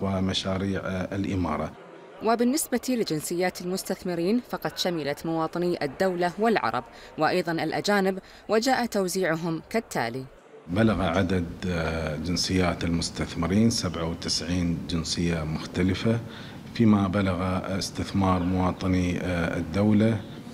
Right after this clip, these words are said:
Speaker 1: آه، إحدى عشر فاصلة واحد مليار، آه، درهم.
Speaker 2: وعلى صعيد معاملات عقود البيع المبدئية التي نفذتها شركات التطوير العقاري في الإمارة،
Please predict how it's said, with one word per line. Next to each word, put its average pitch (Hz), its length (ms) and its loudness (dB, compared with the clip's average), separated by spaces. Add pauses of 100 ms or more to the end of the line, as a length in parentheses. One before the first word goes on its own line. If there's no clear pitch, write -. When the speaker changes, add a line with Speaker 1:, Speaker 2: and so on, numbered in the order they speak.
(340)
Speaker 1:
آه، 95 200 2
إحدى 90 220 2
عشر 95 360 2
فاصلة 92 680 0
واحد 92 460 0
مليار، 90 500 2 (180)
آه، 87 200 -2
درهم. 101 560 4 (520)
Speaker 2:
وعلى 226 360 2
صعيد 185 380 -2
معاملات 165 600 -2
عقود 165 380 -2
البيع 165 300 0
المبدئية 160 800 0
التي 143 300 -4
نفذتها 151 540 -4
شركات 160 500 -2
التطوير 160 460 -2
العقاري 160 480 0
في - 100 -12
الإمارة، 170 500 0